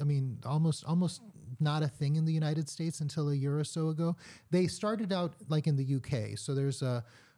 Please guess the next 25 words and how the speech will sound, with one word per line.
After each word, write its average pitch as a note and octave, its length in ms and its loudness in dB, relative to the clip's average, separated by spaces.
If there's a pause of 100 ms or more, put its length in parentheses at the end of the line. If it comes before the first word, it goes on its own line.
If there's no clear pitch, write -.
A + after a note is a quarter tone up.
um, B2+ 340 -2
the, C3 220 0
uh, A#2+ 160 -2
Islamic C#3 440 -2
Council C3 380 -4
of A#2+ 100 -4
Europe C3+ 400 0
has C3 200 0
a - 20 0
zakat B2 400 -4
policy. C3 600 -4 (260)
Islamic C#3+ 340 -2
Relief C3+ 300 -2
Worldwide C3 520 0
has C3 200 2
a B2 160 -2
zakat B2 260 -4
policy. B2+ 440 -4
And C3 120 -2
so D#3 140 -4
they D3 100 0
kind C#3 220 0
of B2+ 100 -2
explain, C3+ 460 -4
"Well, C3 200 0